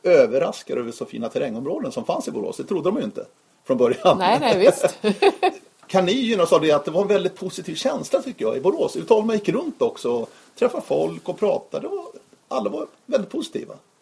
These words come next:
Speaker 2: Absolut. Jag tror ju att kanske den viktigaste, ehm, skälet till att man åker till nästa O-ringen, det är att man har haft en positiv och bra upplevelse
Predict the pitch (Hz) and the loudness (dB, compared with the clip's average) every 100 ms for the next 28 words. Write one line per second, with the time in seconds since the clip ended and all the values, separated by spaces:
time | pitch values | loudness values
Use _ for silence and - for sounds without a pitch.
0 | _ _ - - _ _ 196 - - 170 | _ _ -20 -20 _ _ -2 0 -2 0
1 | 220 147 - - 180 220 269 262 - 196 | 2 0 -4 -12 2 6 6 4 -2 0
2 | 247 214 175 165 - 175 165 165 170 170 | 2 4 4 2 0 -4 -2 -2 -2 -4
3 | 170 - - - 240 294 - - 165 160 | -8 -12 -18 -8 -2 -2 -4 0 2 2
4 | - - 143 139 135 127 - - _ - | 0 -8 -6 -6 -8 -12 -16 -20 _ -20
5 | - - - 262 269 185 170 - 180 170 | -20 -10 0 4 6 4 0 -4 -2 0
6 | 165 175 160 151 170 165 170 147 - 180 | 0 -2 -2 -2 -4 -4 -4 -4 -6 -8
7 | 170 190 247 220 156 131 131 143 196 170 | -4 -2 0 0 -2 -4 -8 -4 0 0
8 | 147 156 156 151 139 - 147 160 143 135 | 0 -6 -6 -4 -6 -8 -14 -14 -14 -12
9 | 151 135 143 151 120 - - 151 127 127 | -10 -8 -6 -4 -4 -4 -8 -6 -4 -6
10 | 131 135 | -8 -10